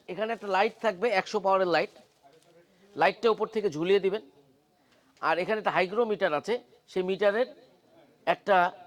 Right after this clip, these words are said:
টেম্পারেচার সেন্সর এখানে লাগায় দিবেন। সাঁইত্রিশ ডিগ্রি সেলসিয়াস টেম্পারেচার যখন এটাতে আলো দিবে, এই আলোতে ওর শরীরের তাপমাত্রা স্বাভাবিক একশো ডিগ্রি বা একশো দুই ডিগ্রি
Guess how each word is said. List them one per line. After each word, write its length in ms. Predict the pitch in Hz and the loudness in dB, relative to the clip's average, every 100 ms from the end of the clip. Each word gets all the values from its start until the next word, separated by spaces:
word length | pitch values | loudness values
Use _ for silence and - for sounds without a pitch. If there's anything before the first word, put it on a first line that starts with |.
| _ - | _ -8
টেম্পারেচার 480 | 208 208 226 226 | -6 -2 -4 -4
সেন্সর 400 | 214 202 185 220 | -6 -4 -2 -4
এখানে 220 | 185 170 156 | -4 -6 -2
লাগায় 260 | 147 135 | -2 -2
দিবেন। 200 | 110 92 - _ _ _ _ _ _ _ _ _ _ _ 185 _ _ _ _ _ - _ | -6 -12 -20 _ _ _ _ _ _ _ _ _ _ _ _ _ _ _ _ _ -20 _
সাঁইত্রিশ 680 | - 190 220 262 302 269 | -2 0 0 0 -4 -2
ডিগ্রি 360 | 294 233 269 277 | -6 -4 -4 -4
সেলসিয়াস 560 | 226 220 - 247 233 | -2 -2 0 -2 -2
টেম্পারেচার 600 | - 190 190 170 156 175 - - _ _ _ _ - _ _ 107 | -4 -2 0 -2 0 -2 -2 -12 _ _ _ _ -20 _ _ -4
যখন 340 | 170 165 196 | -2 0 -2
এটাতে 440 | 175 180 180 185 185 - | -2 -2 -2 0 -2 -2
আলো 260 | 151 175 | -2 -2
দিবে, 380 | 156 143 170 294 - _ _ _ _ _ _ _ _ _ | -2 -2 -2 -4 -10 _ _ _ _ _ _ _ _ _
এই 180 | 196 208 | 2 2
আলোতে 400 | 175 214 - 240 | 2 0 0 0
ওর 160 | 202 | 0
শরীরের 400 | 190 - 180 196 196 | -4 -8 -6 -6 -4
তাপমাত্রা 540 | 160 143 175 185 202 - _ _ _ _ _ _ | -6 -4 -8 -4 -6 -8 _ _ _ _ _ _
স্বাভাবিক 440 | - 175 180 180 - 160 | -6 2 4 4 -2 -2
একশো 300 | 170 - 196 | -4 -2 -6
ডিগ্রি 260 | 190 202 | -6 -4
বা 180 | 185 170 | 0 0
একশো 200 | 151 165 | 0 -6
দুই 180 | 147 160 | -8 -8
ডিগ্রি 360 | 156 151 240 | -8 -10 -14